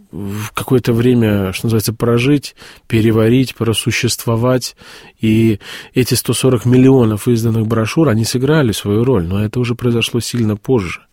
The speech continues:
И происходит сейчас до сих пор. И, что называется, на тот момент это не дало тех результатов, потому что и не могло дать.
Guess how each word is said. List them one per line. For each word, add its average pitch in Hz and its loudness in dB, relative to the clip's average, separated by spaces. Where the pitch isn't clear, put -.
И 127 0
происходит 110 0
сейчас 110 -2
до 92 -4
сих - -4
пор. 85 -8
И, 110 2
что - -6
называется, 107 -2
на 110 -2
тот 170 0
момент 104 -2
это 110 0
не 120 4
дало 127 4
тех 113 -2
результатов, 110 -2
потому 104 -2
что - -8
и 127 -2
не 123 4
могло 123 2
дать. 95 -4